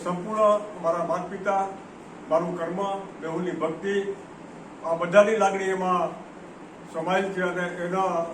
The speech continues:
કારણે આજે વડવાઓના આશીર્વાદને કારણે આજે આ પરિણામ આવ્યું છે, એનો અમને ખૂબ ખૂબ આનંદ છે. અને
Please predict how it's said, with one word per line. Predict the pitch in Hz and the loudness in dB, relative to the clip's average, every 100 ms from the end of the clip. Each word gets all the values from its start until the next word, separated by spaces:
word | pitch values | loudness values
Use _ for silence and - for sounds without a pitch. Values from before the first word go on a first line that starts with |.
| - - - - | -10 -14 -12 -4
કારણે | 165 196 165 135 - - - - 156 | -2 2 0 -2 -8 -14 -16 -6 -2
આજે | 160 180 175 170 170 | 0 0 -2 -4 -6
વડવાઓના | 143 147 190 190 180 170 | -6 -2 0 2 0 0
આશીર્વાદને | 160 165 170 165 160 | 0 -2 -4 -4 -2
કારણે | 156 165 156 143 - | 0 0 0 -4 -6
આજે | 147 156 | -2 2
આ | 156 156 | 4 4
પરિણામ | 156 151 151 | 0 -2 0
આવ્યું | 151 147 165 | -2 -6 -6
છે, | 175 175 - - - | -8 -8 -12 -12 -8
એનો | 143 | -4
અમને | 147 147 | -2 -2
ખૂબ | - - 180 180 - | -4 -6 -6 -6 -8
ખૂબ | 156 | -6
આનંદ | 143 143 156 | -2 -2 -2
છે. | 160 190 196 - - - - - | -2 -2 -2 -4 -14 -14 -14 -12
અને | - 160 | -4 2